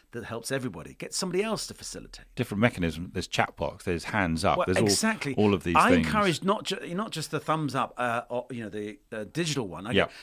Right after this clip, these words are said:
Speaker 1: people that thumbs up, "Oh, I disagree," "Oh, not so sure," and then every fifteen minutes try and do something. The, do you know the twenty twenty twenty rule?
Speaker 2: I don't.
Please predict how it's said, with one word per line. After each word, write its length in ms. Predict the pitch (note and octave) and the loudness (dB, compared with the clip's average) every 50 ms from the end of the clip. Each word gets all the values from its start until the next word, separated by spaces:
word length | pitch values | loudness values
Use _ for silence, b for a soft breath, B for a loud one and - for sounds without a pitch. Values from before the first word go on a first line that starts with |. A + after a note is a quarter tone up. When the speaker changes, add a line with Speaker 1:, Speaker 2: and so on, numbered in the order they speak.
| B - | B -4
Speaker 1:
people 180 | G#3+ A3 F#3 D3 | -4 -2 -2 -4
that 120 | - - | -8 -6
thumbs 340 | - - A#3+ A#3 A#3+ G#3+ G3 | -2 0 0 2 2 2 2
up, 240 | A#3+ A#3 - - - b b b b b - | 2 2 2 0 -2 b b b b b -6
"Oh, 100 | D3 D#3 | -2 0
I 120 | D#3+ D3+ | 0 0
disagree," 580 | C3+ G#2+ D#3+ D3 - E3 B2 C#3 D3 D3 D3+ D3+ | 2 0 -2 -2 -2 -4 -2 0 0 2 2 0
"Oh, 200 | - B3+ C4 A#3 | 0 0 0 0
not 180 | F#3 F3+ F#3+ - | 0 -2 -4 -2
so 120 | - D#3+ D#3 | 0 0 0
sure," 420 | - - F3 E3+ E3+ E3+ F3 E3+ E3+ B B B B - | 0 0 0 2 2 2 2 0 -4 B B B B 0
and 160 | E3+ F3+ F3+ | 0 2 4
then 100 | F3+ F3 | 2 2
every 220 | F3+ F3+ D3 E3 E3+ | 2 0 0 -2 -4
fifteen 440 | - - F#3+ - - - F#3 E3+ E3+ | -2 -2 -2 -2 -2 -2 -2 -2 -2
minutes 200 | E3+ F3 D3+ - | -2 -4 -4 -4
try 160 | - D#3+ D#3 | -4 -2 -2
and 100 | D#3 D3 | 0 0
do 100 | D#3 D3+ | 0 -2
something. 400 | D3 - D#3+ D3 D3 D3 D3+ D3 B B B B B | -2 -2 -4 -2 -2 -2 -2 -2 B B B B B
The, 80 | C#3 C#3 | -4 -4
do 220 | - _ - E3 | -4 _ -2 2
you 40 | E3 | 4
know 100 | F3 E3+ | 4 4
the 80 | D3 | 2
twenty 360 | C#3 - - F3 E3+ D#3 E3 D#3 | 0 -2 0 0 0 0 -2 -4
twenty 260 | - E3 E3+ D3+ D#3 | -4 -4 -4 -2 -4
twenty 300 | D3+ - F#3 G#3 G3 E3+ | -4 -4 -2 -2 -2 -2
rule? 260 | A2+ F#2+ D#2 D2 C#2+ - - | -4 -6 -8 -10 -12 -12 -4
Speaker 2:
I 140 | - F2+ F2+ | -2 -2 0
don't. 400 | - - A2+ E3+ F3 - - | 4 6 6 6 6 4 0